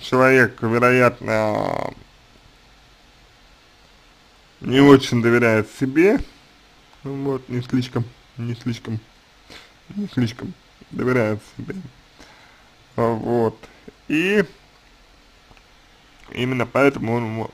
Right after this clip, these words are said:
э, и ведёт себя так. Дальше, значит,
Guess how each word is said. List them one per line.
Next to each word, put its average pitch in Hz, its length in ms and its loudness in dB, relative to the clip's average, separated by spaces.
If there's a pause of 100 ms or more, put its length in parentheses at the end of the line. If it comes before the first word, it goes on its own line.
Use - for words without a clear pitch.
э, 110 540 -4 (180)
и 120 760 -4 (1000)
ведёт 123 380 -4
себя 107 220 -4
так. - 240 -12 (2750)
Дальше, 139 760 6 (200)
значит, 123 560 0